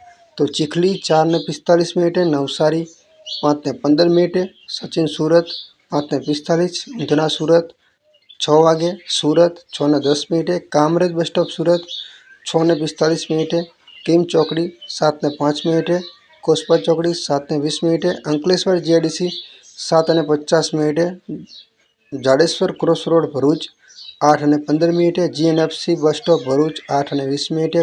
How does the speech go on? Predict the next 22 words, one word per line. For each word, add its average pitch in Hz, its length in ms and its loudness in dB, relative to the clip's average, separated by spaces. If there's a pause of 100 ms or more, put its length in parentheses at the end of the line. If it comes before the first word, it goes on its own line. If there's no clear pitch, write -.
(120)
કરજણ 151 360 0
ચોકડી 156 400 -2 (600)
આઠ 156 300 4
ને 175 140 4
ચાલીસ, 156 460 2
અ, 151 100 2
સોરી, 156 280 0
પચાસ 160 480 -2
મિનિટે, 165 260 2
બરોડા 151 480 2
નવ 135 240 0
ને 143 120 2 (140)
પાંચ 147 300 0
મિનિટે 165 220 2
અને 165 140 4
અમદાવાદ 147 460 6
તમને 151 280 0
પકડશે 135 600 -2 (540)
અગિયાર 151 400 4
અને 131 260 0 (480)
દસ 135 340 4
મિનિટે. 120 320 -4